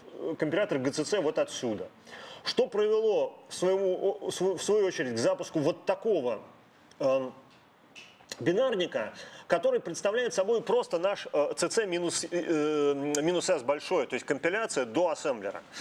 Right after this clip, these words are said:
Вот. Э, но зато ему было передано чуть менее чем дофига параметров. Видите?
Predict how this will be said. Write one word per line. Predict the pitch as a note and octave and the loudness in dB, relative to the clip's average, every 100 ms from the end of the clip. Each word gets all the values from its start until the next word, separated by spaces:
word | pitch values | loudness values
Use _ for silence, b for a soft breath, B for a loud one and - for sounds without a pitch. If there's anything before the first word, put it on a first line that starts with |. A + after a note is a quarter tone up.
| B B B | B B B
Вот. | C3+ F3+ - - B B - | 0 2 0 -12 B B -2
Э, | D#3 D#3 D3+ C#3+ E3 | 2 2 2 -2 -2
но | G3 A#3+ C3 | 0 2 0
зато | - F3+ G#3+ E3 A2 - - - - - E3 | 0 0 0 0 -2 -6 -20 -20 -20 -14 -2
ему | C#3+ A3 G3+ | 0 0 2
было | F#3 | 0
передано | D#3+ B3+ B3 C#3 B2 G2+ - - - - - - - - - - - - - _ - _ - | 0 -2 -2 -2 -4 -6 -8 -16 -18 -20 -20 -20 -20 -20 -20 -20 -20 -20 -20 _ -20 _ -8
чуть | - F#3+ | -4 0
менее | A#3 A3+ G3+ | 0 0 0
чем | G#3 G3 D#3+ - - - - - - _ _ _ - | 0 -2 -6 -12 -20 -20 -20 -20 -20 _ _ _ -6
дофига | B2+ - E3 A#3 A3 - - - - - | -4 -2 0 -2 -4 -12 -20 -20 -10 0
параметров. | D#3 C#3 A2+ F#2+ - - - _ - | 0 0 -6 -12 -16 -20 -20 _ -4
Видите? | G#3+ E3 - | -2 -2 -4